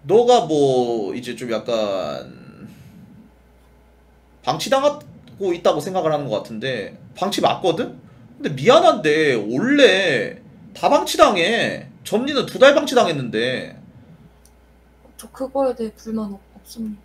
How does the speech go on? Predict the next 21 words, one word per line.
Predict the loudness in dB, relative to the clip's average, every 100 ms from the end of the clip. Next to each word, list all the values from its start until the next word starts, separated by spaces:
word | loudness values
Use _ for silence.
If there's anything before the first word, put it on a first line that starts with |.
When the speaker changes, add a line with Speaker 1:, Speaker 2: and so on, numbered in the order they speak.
| -2
Speaker 1:
아니, | 2 2 -2
부-, | -8
불만 | -2 6 8 8
있고 | 6 8
아니고 | 8 6 2 0
떠나서 | 2 2 2 2 2 2 0 0
내가 | 0 6
말하고 | 6 6
싶은 | 2 -2 -6
건 | -4
뭐냐면, | -2 0 0 -2 -2 -2 -6 -14 -20 -12
Speaker 2:
네. | -10 -10 -12 -16
Speaker 1:
네가 | -10 -8 8 8 10 8 8 8 6 2 -6 -16 -20 -20 -20 _ _ _ _ _ 2
여기서 | 4 4 0 -2
보여줘야지 | -2 2 2 4 6 8 8 6
내가 | -4 2 2
관심을 | 2 -2 0 0
가지지, | 2 2 0 -6 -6 -4 -4
당연히. | -4 -4 -4 -6 -8 -10 -18 -20 -20 -20 -20
Speaker 2:
네. | -12 -10 -10 -16 _ _
Speaker 1:
어? | 0 0 0 -8